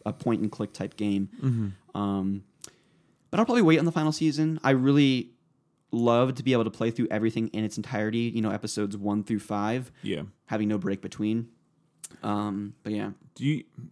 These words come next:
Speaker 2: so for each chapter, for each season or whatever, do your choices carry over to the next game?
Speaker 1: Yes, I
Speaker 2: Okay.
Speaker 1: believe so.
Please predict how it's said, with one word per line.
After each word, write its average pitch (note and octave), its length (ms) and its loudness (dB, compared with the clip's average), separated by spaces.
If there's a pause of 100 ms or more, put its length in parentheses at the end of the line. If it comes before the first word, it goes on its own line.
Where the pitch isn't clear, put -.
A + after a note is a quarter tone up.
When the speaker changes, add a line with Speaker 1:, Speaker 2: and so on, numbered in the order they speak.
Speaker 2:
so C3 480 0
for - 180 -4
each E3 360 -2
chapter, G#2+ 560 2
for - 200 -6
each G#2 260 -4
season G2+ 400 -4
or G#2 60 -2
whatever, G#2+ 440 -4 (460)
do A#2 100 2
your C#3 180 4
choices B2+ 680 2
carry A2+ 400 4
over G#2+ 280 2
to - 140 -8
the F#2+ 80 -2
next - 240 -6
game? G#2 420 -4 (600)
Speaker 1:
Yes, - 440 0 (160)
I B2 40 2
Speaker 2:
Okay. C3+ 60 6
Speaker 1:
believe C3 200 4
so. - 220 -4